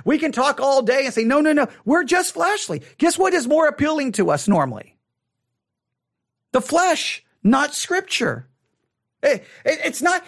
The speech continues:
I'm not saying this in a condemning way. I'm right there with you.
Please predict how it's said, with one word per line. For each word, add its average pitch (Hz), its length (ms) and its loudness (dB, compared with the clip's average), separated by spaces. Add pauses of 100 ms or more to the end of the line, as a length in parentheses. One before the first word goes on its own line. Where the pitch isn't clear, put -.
I'm 302 140 0
not 349 160 0
saying 381 260 0
this 359 160 0
in 320 80 -2
a 294 80 -2
condemning 294 640 0
way. 196 160 2
I'm 311 220 0
right 339 240 0
there 330 180 2
with 311 380 0
you. 220 300 0